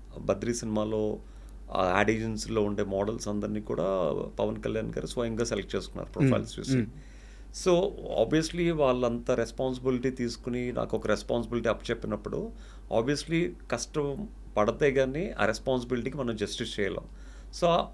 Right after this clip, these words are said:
Speaker 1: అందుకనే ఆ వర్షం వచ్చినా and, ఆ, నైట్ ఏమొచ్చినా, నైట్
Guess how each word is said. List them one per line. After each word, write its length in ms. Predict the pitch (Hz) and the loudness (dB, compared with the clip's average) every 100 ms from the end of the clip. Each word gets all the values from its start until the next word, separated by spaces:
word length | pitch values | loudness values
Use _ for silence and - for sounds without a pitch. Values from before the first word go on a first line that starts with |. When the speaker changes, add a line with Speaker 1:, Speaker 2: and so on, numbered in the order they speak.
| 113 | 0
Speaker 1:
అందుకనే 500 | 117 120 135 151 185 | 2 2 0 0 0
ఆ 100 | 170 | 0
వర్షం 400 | 117 95 95 139 | 0 0 0 -2
వచ్చినా 320 | 127 127 131 139 143 135 123 110 107 | -2 -2 -2 0 2 0 0 0 0
and, 460 | 110 113 107 104 - - - - | 2 2 2 2 -2 -12 -14 -2
ఆ, 300 | 101 98 95 | 2 4 4
నైట్ 300 | 98 113 120 | 4 4 6
ఏమొచ్చినా, 680 | 127 120 120 - 131 170 143 110 | 4 4 2 -2 -2 0 -2 0
నైట్ 600 | 110 113 127 123 117 | 0 0 2 4 4